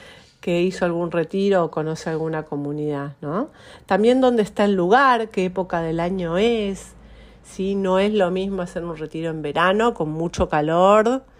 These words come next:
o en invierno con mucho frío, en nuestro país, por supuesto.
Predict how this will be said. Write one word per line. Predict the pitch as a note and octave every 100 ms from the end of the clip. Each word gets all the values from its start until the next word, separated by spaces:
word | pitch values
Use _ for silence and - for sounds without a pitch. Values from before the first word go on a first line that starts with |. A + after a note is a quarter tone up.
| - _ _ _ _ -
o | F3 F3
en | D#3+ D3+
invierno | D3+ E3+ F3+ G3+ G#3+ G3
con | D3+ C#3+
mucho | D#3 - D3+
frío, | F#3 A3 C4+ E4 D4 - -
en | E3+ E3
nuestro | D#3 - D3+
país, | D3+ D#3 G3+ A3
por | - E3
supuesto. | - D3+ - F#3 G#3+ - A#3+ C4+